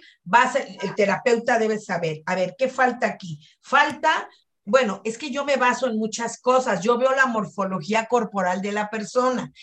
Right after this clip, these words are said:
Entonces, si la persona trae una huella de abandono y se le murió el abuelito y era como su papá,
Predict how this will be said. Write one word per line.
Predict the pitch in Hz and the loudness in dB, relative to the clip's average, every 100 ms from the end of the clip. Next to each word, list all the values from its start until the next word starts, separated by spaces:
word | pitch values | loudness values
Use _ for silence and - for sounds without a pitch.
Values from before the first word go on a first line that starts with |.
| - - | -20 -20
Entonces, | - 269 - 277 | -4 -4 -2 -4
si | 214 | 0
la | 196 202 | 0 0
persona | 202 247 277 277 - | -2 0 0 0 2
trae | 240 247 | 0 2
una | 262 233 | 0 2
huella | 240 233 240 | 2 4 4
de | 233 | 2
abandono | 233 233 233 269 262 185 - | 2 0 4 4 4 -2 -8
y | 202 | -10
se | 151 180 | -6 -2
le | 185 | 2
murió | 196 196 214 | 2 4 4
el | 226 | 4
abuelito | 240 254 262 311 311 - 170 - - | 6 6 6 2 -4 -4 -4 -6 -14
y | 196 214 | -4 0
era | 233 240 233 | 2 2 0
como | 240 247 | 0 0
su | - 226 | 0 -2
papá, | 262 254 254 254 | -2 0 0 0